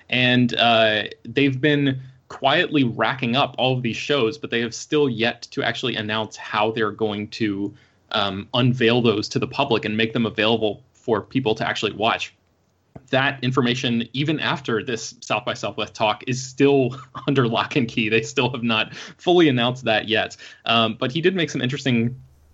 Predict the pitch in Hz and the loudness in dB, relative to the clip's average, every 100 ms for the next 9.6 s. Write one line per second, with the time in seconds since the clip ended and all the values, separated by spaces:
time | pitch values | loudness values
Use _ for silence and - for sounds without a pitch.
0 | - - - 143 117 - 139 131 127 - | -18 -12 0 2 2 0 0 2 0 -4
1 | 139 160 - - 123 117 127 131 123 123 | -2 -2 -4 -4 -4 -4 -8 -6 -4 -2
2 | 120 127 - 139 131 - - 127 135 143 | -2 -4 -4 -2 -4 -12 -10 -2 0 0
3 | 165 151 131 113 143 175 151 151 - 135 | 0 0 0 0 0 0 0 2 2 4
4 | 135 131 120 110 101 104 101 120 - - | 2 2 2 2 0 0 0 -4 -8 0
5 | 151 147 156 139 131 - 131 123 120 - | 4 4 4 2 2 2 2 2 0 2
6 | 131 131 - - - 117 104 131 151 156 | 2 0 -6 -8 -2 0 2 2 0 -2
7 | - 131 143 139 156 165 127 110 107 127 | -4 -4 -2 -2 -2 -2 -4 -2 0 0
8 | 127 120 120 131 131 127 120 123 127 - | 2 2 2 0 -4 -6 0 2 2 -2
9 | - - 151 156 156 151 | -6 0 2 4 2 0